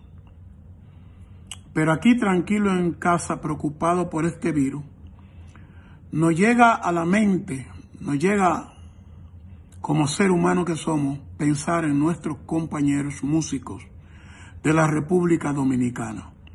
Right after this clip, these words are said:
la cual pido a todos los amigos míos en el Congreso de República Dominicana, en el Senado,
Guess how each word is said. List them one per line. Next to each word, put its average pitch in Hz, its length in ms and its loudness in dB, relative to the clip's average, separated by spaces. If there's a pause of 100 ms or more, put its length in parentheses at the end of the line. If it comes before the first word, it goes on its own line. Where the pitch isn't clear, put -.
(1080)
la 143 120 -2
cual 226 240 4
pido 247 240 8
a 208 160 4
todos 247 280 6
los 214 200 2
amigos 190 360 2
míos 185 320 4
en 160 60 4
el 156 160 0
Congreso 160 640 0
de 151 60 0
República 180 560 0
Dominicana, 160 640 2
en 151 80 2
el 143 100 0
Senado, 165 680 2